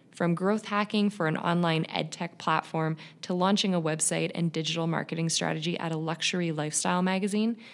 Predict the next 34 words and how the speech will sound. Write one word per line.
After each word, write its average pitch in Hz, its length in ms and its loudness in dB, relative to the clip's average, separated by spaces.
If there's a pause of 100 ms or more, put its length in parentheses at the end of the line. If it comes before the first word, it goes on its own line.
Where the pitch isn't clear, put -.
(100)
to - 120 0
managing 220 540 4
a 170 60 -2
community 185 580 2
of 156 160 -4 (160)
diehard 214 580 2
indie 170 300 0
rock 151 220 0
fans, 147 480 -2
and 170 100 -2
even 202 300 0
covering 165 400 0
the 151 100 -2
U 160 220 -2
S 156 160 -2
presidential 170 680 -2
election 151 520 -2
in 165 260 -2
Washington, 160 560 -2
D 156 160 -6
C, - 360 -4 (440)
Mitzi 220 400 4
has 247 180 0
spent 165 300 -2
her 160 160 -2
entire 185 540 0
career 156 480 -2
staying 160 360 -2
on 156 140 0
the 151 80 -2
pulse - 480 -4
of 160 140 -6
social 151 360 -2
media. - 440 -6